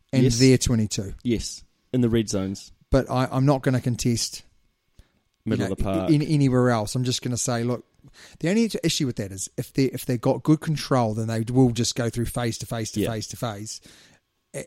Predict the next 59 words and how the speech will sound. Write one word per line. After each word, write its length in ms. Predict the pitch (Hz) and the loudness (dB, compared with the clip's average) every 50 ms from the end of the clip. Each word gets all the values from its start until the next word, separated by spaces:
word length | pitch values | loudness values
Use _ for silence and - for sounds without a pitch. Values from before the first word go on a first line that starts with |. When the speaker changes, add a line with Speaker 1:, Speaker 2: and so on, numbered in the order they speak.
| - - | -4 0
Speaker 1:
and, 280 | 143 139 143 139 127 117 | 0 2 2 2 0 2
you 100 | 131 131 | 2 2
know, 140 | 131 127 127 | 2 2 2
in 160 | - 147 139 | 2 2 2
this 140 | 135 123 - | 2 0 0
dry 400 | - - 143 135 127 123 123 123 | 0 2 2 4 4 4 2 2
weather, 380 | 117 123 120 - 123 117 113 - | 2 0 0 0 -2 -4 -4 -2
they're 100 | 120 127 | 0 2
not 200 | 139 143 127 - | 2 0 0 0
gonna 160 | 135 127 120 | -2 -2 0
knock 220 | 117 120 110 - | -2 -2 -4 -6
the 80 | - 107 | -8 -6
ball 280 | 107 120 120 123 120 | -4 -2 0 0 0
on. 140 | 110 104 104 | -2 -4 -4
So 200 | 98 - 127 120 120 | -4 -4 -4 -2 -2
maybe 480 | 131 147 175 190 196 185 165 175 185 | -2 0 0 0 0 0 2 2 2
you 420 | 208 220 220 208 175 156 151 151 139 | 4 2 0 0 0 0 0 0 0
might, 640 | 135 131 131 139 151 175 214 233 - - - - _ _ _ _ _ _ _ _ _ _ _ _ _ - - | 0 0 0 0 0 -2 -4 -4 -8 -12 -16 -18 _ _ _ _ _ _ _ _ _ _ _ _ _ -8 -2
may-, 160 | 139 139 147 | 0 2 2
maybe 280 | 151 147 156 175 190 180 | 2 2 2 2 0 0
say, 440 | - - 170 165 165 165 165 156 - - - - | -2 -2 0 0 0 0 -2 -4 -8 -14 -12 -6
"I'll 160 | 131 131 123 | -4 -4 -4
stick 340 | - - - 151 - - - - - | -2 -2 -2 -2 -2 -4 -8 -8 -8
one 400 | 127 120 120 120 127 131 139 147 | -8 -6 -2 0 0 2 2 2
in 160 | 151 151 156 | 2 2 2
every," 200 | 151 147 151 156 | 0 0 -2 0
you've 100 | 147 113 | 2 4
Speaker 2:
Yeah. 140 | 113 110 107 | 6 6 8
Speaker 1:
got 80 | 107 107 | 6 6
a 40 | 110 | 8
Pocock, 500 | - - 147 165 156 - 135 117 110 - | 8 6 6 6 4 2 0 -2 -2 -6
you 60 | 117 | -10
can 120 | - 117 | -10 -10
stick 200 | 107 - - 113 | -10 -8 -6 -4
'em 80 | 120 117 | -2 0
in. 140 | 117 123 127 | 2 4 4
Speaker 2:
Well, 260 | 123 113 101 92 95 | 4 4 4 4 2
yeah. 260 | 98 101 101 92 92 107 _ _ _ _ _ _ _ _ - | 2 2 0 0 -2 -6 _ _ _ _ _ _ _ _ -4
It 140 | - 127 131 | 0 4 4
also 280 | 151 139 135 143 131 | 4 4 4 4 2
depends 500 | 127 123 - - 131 127 123 123 113 107 | 4 4 4 4 6 6 4 2 2 2
on, 460 | 113 107 104 104 101 101 101 98 98 110 - _ _ _ _ _ _ _ _ _ _ _ _ _ _ _ _ _ - | 2 2 2 2 0 0 -2 -4 -6 -10 -16 _ _ _ _ _ _ _ _ _ _ _ _ _ _ _ _ _ -12
it 80 | - 110 | -8 -4
depends 260 | - - - 147 139 127 | 0 0 2 2 2 0
on 80 | 120 | 0
the 60 | 110 | -2
situation. 600 | 98 - 98 - 117 110 113 123 - - 82 76 | -4 -4 -4 -2 0 0 0 0 0 -4 -4 -2
You 80 | 80 107 | -2 0
know, 120 | 107 101 | 2 2
if 120 | 113 117 123 | 0 0 0
he's 160 | 117 110 110 | -2 -2 0
make 240 | 120 117 113 - 113 | 0 0 0 0 -4
it, 60 | - | -6
if, 320 | - 110 110 98 98 101 - - | -4 -2 -2 -2 -4 -6 -8 -8
if 100 | 110 - | -8 -6
he's 140 | 107 92 92 | -6 -2 0
made 220 | 101 113 127 135 127 | 4 4 6 6 4
a 40 | |
break, 460 | 107 - 90 82 87 110 - - - | 4 2 0 0 -2 -2 -4 -6 -12